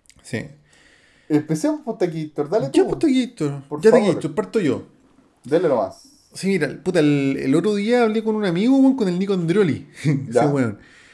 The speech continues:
Speaker 1: Y me, y me dijo, "Weón, tenéis que ver esa película", así como, weón, como que es la cagada. Y me dijo, cito textual, "Es mejor que mil novecientos diecisiete".
Speaker 2: Oh, sí, eso te iba a decir, que tiene como la
Speaker 1: Sí.
Speaker 2: pinta muy similar.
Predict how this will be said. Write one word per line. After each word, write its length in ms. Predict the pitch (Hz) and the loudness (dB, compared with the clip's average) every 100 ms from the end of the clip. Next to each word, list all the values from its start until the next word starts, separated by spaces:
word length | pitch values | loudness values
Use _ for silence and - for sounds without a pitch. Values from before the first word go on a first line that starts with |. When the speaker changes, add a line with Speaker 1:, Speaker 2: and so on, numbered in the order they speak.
| _ _ - | _ _ -4
Speaker 1:
Y 120 | 120 | -2
me, 100 | 147 | 0
y 120 | 156 | 0
me 100 | 139 | 0
dijo, 200 | 151 156 | 0 -6
"Weón, 320 | 131 127 135 | -10 -12 -8
tenéis 240 | 135 135 - | -4 -4 -4
que 100 | 160 | -6
ver 80 | |
esa 160 | 143 156 | -4 -4
película", 420 | 151 170 143 135 | -4 -6 -6 -6
así 160 | 131 139 | -6 -6
como, 380 | 127 131 127 127 | -4 -2 -2 -4
weón, 320 | 135 151 - | -6 -10 -10
como 240 | 131 131 | -6 -6
que 100 | 123 | -6
es 140 | 139 147 | -8 -4
la 120 | 139 | -4
cagada. 260 | 131 151 190 | -2 -4 -2
Y 100 | 160 | -2
me 100 | 156 | 0
dijo, 320 | 196 - 107 | -2 -4 -10
cito 240 | - 170 175 | -6 -2 0
textual, 520 | 160 156 175 143 - - | 0 -4 -4 -4 -6 -6
"Es 120 | 160 | -4
mejor 560 | 175 170 147 - 202 202 | -2 -2 -2 -2 -2 -2
que 140 | 202 | -2
mil 300 | 190 202 190 | 0 0 0
novecientos 280 | 190 196 196 | 0 0 -2
diecisiete". 640 | 175 160 147 143 131 - - _ _ _ _ - | -6 -8 -4 -2 -2 -6 -16 _ _ _ _ -2
Speaker 2:
Oh, 300 | 143 170 175 | 2 2 0
sí, 120 | 180 190 | -2 -4
eso 220 | 190 226 | -4 -2
te 80 | 233 | 0
iba 80 | |
a 40 | 240 | 0
decir, 220 | 247 208 | -2 -10
que 120 | 196 | -12
tiene 220 | 185 220 | -12 -10
como 200 | 214 208 | -10 -6
la 100 | 208 | -4
Speaker 1:
Sí. 260 | 202 220 170 | -4 -2 0
Speaker 2:
pinta 520 | 151 202 202 202 196 196 | 0 -2 -4 -6 -10 -10
muy 180 | 233 | -10
similar. 480 | - 226 226 233 - | -8 -8 0 0 -2